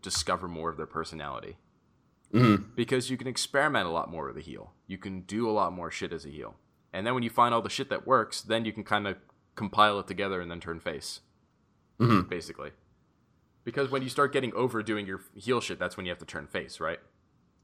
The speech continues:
Speaker 2: Yeah.
Speaker 1: So, yeah,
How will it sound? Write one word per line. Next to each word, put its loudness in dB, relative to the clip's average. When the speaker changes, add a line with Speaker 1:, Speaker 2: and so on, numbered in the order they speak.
Speaker 2:
Yeah. 6
Speaker 1:
So, -6
yeah, -8